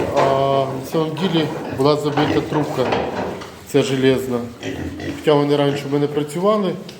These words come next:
Це ці трубки я зняв з одної сторони із, е,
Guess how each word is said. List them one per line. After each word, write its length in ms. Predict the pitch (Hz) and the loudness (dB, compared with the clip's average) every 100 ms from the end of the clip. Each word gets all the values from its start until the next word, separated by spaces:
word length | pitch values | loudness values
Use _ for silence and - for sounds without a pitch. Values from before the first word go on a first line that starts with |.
| - - - - - - | -18 -18 -12 -10 -10 -8
Це 100 | - | -4
ці 200 | 147 - | -4 -4
трубки 420 | 151 151 147 - 135 | -2 0 0 0 4
я 140 | 135 | 4
зняв 380 | 135 143 139 120 | 4 0 2 2
з 20 | |
одної 280 | 135 135 135 | 0 2 0
сторони 520 | 127 - 135 135 127 127 139 | 0 -4 -2 0 0 -2 -4
із, 280 | 123 120 131 | -8 -6 -2
е, 220 | 131 127 | 0 2